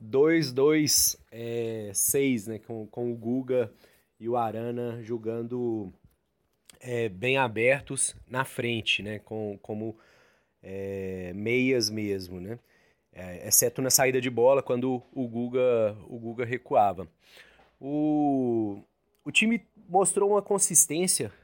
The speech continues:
é, muito interessante no, no, no primeiro tempo ali, quando definiu o jogo, né? E, e, esse segundo tempo, eles não serve tanto de análise, porque, é, quando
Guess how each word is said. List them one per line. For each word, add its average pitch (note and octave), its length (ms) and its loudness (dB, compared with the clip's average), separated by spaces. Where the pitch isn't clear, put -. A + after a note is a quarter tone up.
é, G2+ 180 -14
muito A#2+ 280 -10
interessante B2+ 600 -2
no, A#2 300 -4
no, A#2 260 -12
no C3 120 -6
primeiro B2+ 380 -2
tempo A#2 340 -8
ali, A2+ 140 -8
quando A2+ 340 -10
definiu D#3+ 480 2
o F3+ 60 4
jogo, C3 320 -2
né? D3+ 220 -4
E, A#2 280 -12
e, G#2+ 280 -10
esse - 220 -10
segundo C3 340 -8
tempo, B2+ 340 -6
eles C#3 500 -2
não C3+ 220 -10
serve C3+ 380 -2
tanto C3 340 -4
de A#2+ 100 -6
análise, A2+ 600 -4
porque, A#2+ 720 -4
é, G2 760 -12
quando C3 400 -4